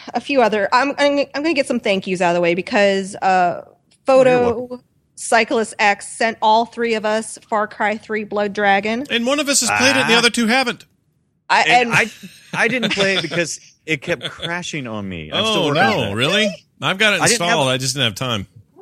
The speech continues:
Speaker 2: I didn't have a lot of gameplay time, and it, it just kept crashing on me. I finally, I
Speaker 1: Oh, I
Speaker 2: finally
Speaker 1: didn't
Speaker 2: got
Speaker 1: have
Speaker 2: it to
Speaker 1: any problem at
Speaker 2: run,
Speaker 1: all.
Speaker 2: but by that time I was out of time to play.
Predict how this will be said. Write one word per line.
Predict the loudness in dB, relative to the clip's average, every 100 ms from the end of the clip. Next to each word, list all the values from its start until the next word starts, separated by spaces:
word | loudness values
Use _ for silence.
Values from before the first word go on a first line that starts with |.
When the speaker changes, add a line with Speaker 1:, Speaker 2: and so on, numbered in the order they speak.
| -8 -4
Speaker 2:
I |
didn't | -4 -2
have | -4
a |
lot | -2 -4
of | -4
gameplay | -6 -8 -6 -8
time, | -6 -8 -8
and | -8 -8
it, | -8 -6
it |
just | -6 -6
kept | -6 -8
crashing | -6 -6 -6 -10
on | -6
me. |
I | -6
finally, | -2 -2 -2 -4
I |
Speaker 1:
Oh, |
I | -6
Speaker 2:
finally | -2 -2 0
Speaker 1:
didn't |
Speaker 2:
got | 0
Speaker 1:
have | 0
Speaker 2:
it | -2
to |
Speaker 1:
any | -4
problem | -2 0
at | 0
Speaker 2:
run, | 0
Speaker 1:
all. |
Speaker 2:
but | 0 0 -4 -6
by | -4
that | -2 -4
time | -6 -6
I |
was | -8 -6
out |
of | -6
time | -6 -8
to | -6
play. | -6 -6